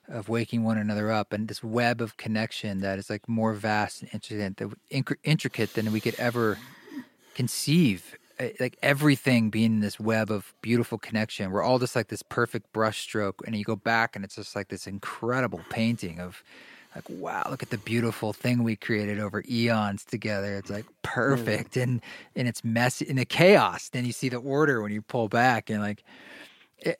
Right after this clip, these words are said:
Speaker 1: and I, that book, I thought a lot about, um, like, how in hypnosis, it, it, there's a translation happening through your own consciousness. Like, y-, you speak English, perhaps, you know, and your identity, and, and,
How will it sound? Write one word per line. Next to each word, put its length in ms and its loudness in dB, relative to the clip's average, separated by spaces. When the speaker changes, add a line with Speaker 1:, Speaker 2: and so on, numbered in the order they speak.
Speaker 1:
and 100 8
I, 180 6
that 300 4
book, 200 6
I 80 8
thought 300 6
a 40 6
lot 200 8
about, 460 4
um, 380 -2
like, 300 4
how 480 8
in 140 2
hypnosis, 1000 4
it, 180 -14
it, 240 -4
there's 140 6
a 60 4
translation 840 4
happening 440 -2
through 200 -2
your 320 6
own 120 2
consciousness. 640 -2
Like, 140 -8
y-, 180 -14
you 260 0
speak 360 -2
English, 560 4
perhaps, 320 -2
you 80 -2
know, 100 4
and 200 0
your 140 2
identity, 800 4
and, 340 -4
and, 300 0